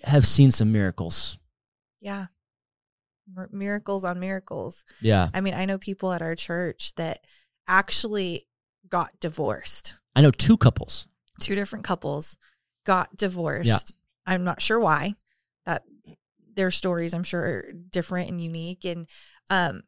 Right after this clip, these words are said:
Speaker 2: and then something, call it God, uh, started, like, bringing them back together.
Speaker 1: Yeah.
Speaker 2: And they, they were still divorced, but they started going to church together. And
Speaker 1: Both
Speaker 2: God
Speaker 1: of them started going to church together.
Speaker 2: Yeah,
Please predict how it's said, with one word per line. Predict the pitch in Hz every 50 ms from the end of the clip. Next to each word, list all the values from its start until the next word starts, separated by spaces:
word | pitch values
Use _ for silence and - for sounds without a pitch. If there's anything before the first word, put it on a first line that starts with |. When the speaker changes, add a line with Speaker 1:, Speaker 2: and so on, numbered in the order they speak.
| _ _ _ _ -
Speaker 2:
and | 202 202 196 185 170
then | 170 190 185 185 180 185 185 185
something, | 175 - - 190 185 185 - - 196 185 180 185 180 180 180 - _ _ _ _ _ _ _ _ _ _ _ _ _ _
call | - - - 185 180 180
it | 180 - -
God, | 185 170 165 160 151 160 185 - - - - - - - _ _ _ _
uh, | 185 185 175 165 143 - - - _ _ _
started, | - - - 190 180 175 175 170 - -
like, | 170 165 135 135 - - - _ _ _ _ _ _ _ _ _ _
bringing | 185 175 - 185 180 175 175 170 170 170 165
them | 156 160 170 156
back | 151 - - _ _ _
together. | - - - - - - - - - 196 - _ -
Speaker 1:
Yeah. | 110 110 104 95 80 69 -
Speaker 2:
And | 190 185 180 175
they, | 175 180 - - - - -
they | 196 185
were | 190
still | - - - 302
divorced, | 294 277 233 214 196 214 226 - -
but | 214 -
they | - 202
started | - - 196 185 180
going | - 180 180 180
to | 170 165
church | - - 185 175 - - -
together. | - 101 - 104 76 60 - - -
And | - -
Speaker 1:
Both | - 131 147 147
Speaker 2:
God | - 170
Speaker 1:
of | 143 117
them | 120 113
started | 107 - 131 120 117 117
going | 120 113 117 113
to | 101
church | - 123 120 113 - -
together. | - 120 113 - - - - -
Speaker 2:
Yeah, | 180 170 160 165 165 143 156 180